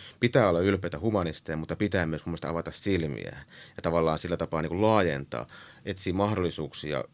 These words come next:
nimenomaan yhteistyöllä, poikkitieteellinen yhteistyö tässä ennen kaikkea mukana. Se, että mitä kaikkea annettavaa meillä on. Meillä on hirvittävästi osaamista eri aloilta. Tässä me ollaan puhuttu tosi paljon nyt niin kuin luonnosta, mutta esimerkiksi jos mietitään vaikka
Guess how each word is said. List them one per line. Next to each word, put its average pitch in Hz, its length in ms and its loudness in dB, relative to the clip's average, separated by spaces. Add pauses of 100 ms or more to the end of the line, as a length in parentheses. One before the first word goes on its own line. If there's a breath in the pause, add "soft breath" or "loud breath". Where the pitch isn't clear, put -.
nimenomaan 101 420 2
yhteistyöllä, - 640 -6
poikkitieteellinen 82 680 0
yhteistyö 60 480 -8
tässä 69 260 -10
ennen 64 220 -8
kaikkea - 360 -12
mukana. 69 320 -8
Se, 85 120 -6
että 80 180 -6
mitä 123 240 -2
kaikkea 73 400 -8
annettavaa 73 420 -6
meillä 69 220 -12
on. 73 80 -8
Meillä 78 140 -6
on 85 60 -6
hirvittävästi 92 640 -4
osaamista 82 640 -4 (420 loud breath)
eri 78 180 -4
aloilta. 90 560 0 (360 loud breath)
Tässä 87 240 -2
me 90 60 0
ollaan 82 140 0
puhuttu 80 220 -8
tosi 78 240 -6
paljon 71 260 -6
nyt 69 140 -10
niin 71 140 -6
kuin 71 220 -6 (600 loud breath)
luonnosta, 92 600 0 (400 loud breath)
mutta 82 220 -4
esimerkiksi 82 480 -4
jos 78 40 -6
mietitään 78 260 -4
vaikka 71 240 -6